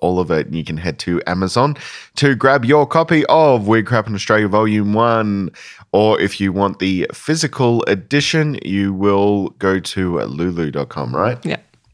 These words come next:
Speaker 1: There you go. Uh, and if you buy a physical di-, edition, don't forget to shoot us an email with your address so we can send you what's called a signature nameplate.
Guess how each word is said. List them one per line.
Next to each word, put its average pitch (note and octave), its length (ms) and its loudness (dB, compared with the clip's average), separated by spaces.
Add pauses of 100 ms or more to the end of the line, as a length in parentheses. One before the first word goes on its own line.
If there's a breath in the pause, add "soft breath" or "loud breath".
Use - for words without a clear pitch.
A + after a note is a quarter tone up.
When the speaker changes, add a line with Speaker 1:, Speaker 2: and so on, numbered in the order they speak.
(160)
Speaker 1:
There C#2+ 140 -6
you B1 100 -12
go. E2+ 320 -4 (600 loud breath)
Uh, F2 260 0
and G2+ 140 0
if G#2 120 -2
you G#2+ 80 0
buy G2+ 200 2
a - 20 -10
physical G2+ 380 -6
di-, G2 180 -2 (100)
edition, G#2 400 -2
don't A#2 220 -2
forget - 240 -6
to - 80 -8
shoot B2+ 240 -4
us - 160 -6
an F#2+ 160 -8
email F#2+ 400 -2
with G#2+ 220 -2
your F#2+ 80 0
address F2 420 -4
so - 240 0
we F2 160 0
can E2+ 180 -10
send F2+ 280 -2
you F2+ 180 -2 (320 loud breath)
what's - 240 -2
called F#2+ 300 -2
a F2+ 80 -6
signature F2 460 -8
nameplate. A2 580 -2